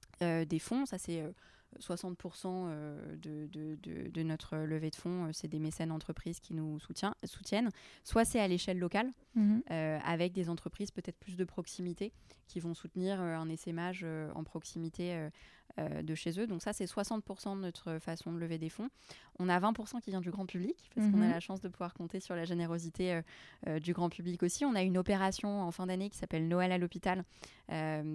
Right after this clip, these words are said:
Speaker 1: qui est une opération, euh, on s'est rendu compte que les jeunes recevaient plein de cadeaux qu'ils n'avaient pas commandés, euh, en fin
Speaker 2: <laughs>
Speaker 1: d'année. Donc on a créé un site internet qui s'appelle noël à l'hôpital point F R,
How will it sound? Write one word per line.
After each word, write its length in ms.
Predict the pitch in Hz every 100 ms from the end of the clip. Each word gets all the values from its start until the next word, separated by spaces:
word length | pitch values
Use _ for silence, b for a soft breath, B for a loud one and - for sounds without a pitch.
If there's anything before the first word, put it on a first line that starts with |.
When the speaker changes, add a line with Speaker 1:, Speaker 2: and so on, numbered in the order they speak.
| 151
Speaker 1:
qui 140 | -
est 60 | 165
une 80 | 165
opération, 640 | 175 170 170 - 190 190
euh, 220 | 165 156 147
on 60 | 160
s'est 100 | -
rendu 160 | 165 170
compte 160 | 185
que 80 | 175
les 80 | 165
jeunes 180 | 180 175
recevaient 360 | 165 165 165
plein 180 | - 180
de 60 | 175
cadeaux 180 | 180
qu'ils 120 | 180 175
n'avaient 100 | 160
pas 120 | 165
commandés, 480 | - 170 170 170 170
euh, 140 | 156 262
en 40 | 160
fin 160 | -
Speaker 2:
<laughs> 120 | 165 170
Speaker 1:
d'année. 140 | 202 B B B -
Donc 140 | 165
on 80 | 170
a 80 | 165
créé 180 | -
un 60 | 170
site 160 | - 185
internet 280 | 185 185 196
qui 60 |
s'appelle 280 | - 180 165
noël 200 | 170 180
à 60 | 180
l'hôpital 380 | 175 - 180 175
point 260 | 185 170
F 100 | 170
R, 160 | 180